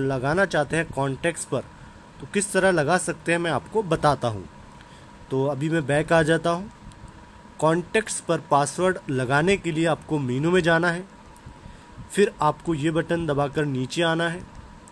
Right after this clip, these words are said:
और सेटिंग्स पे ओके करना है। फिर आपको यहाँ पर नीचे आना है ये बटन दबाकर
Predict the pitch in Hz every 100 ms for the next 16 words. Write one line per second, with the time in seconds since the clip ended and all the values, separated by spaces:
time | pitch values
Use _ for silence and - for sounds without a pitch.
0 | - - - - - - 139 165 - -
1 | 180 180 180 214 208 - 190 202 - -
2 | 170 151 151 135 113 104 87 - - -
3 | - - - - - 196 202 - 147 147
4 | - 170 147 131 147 139 127 - 160 156
5 | 156 160 143 139 135 143 147 131 127 -
6 | 131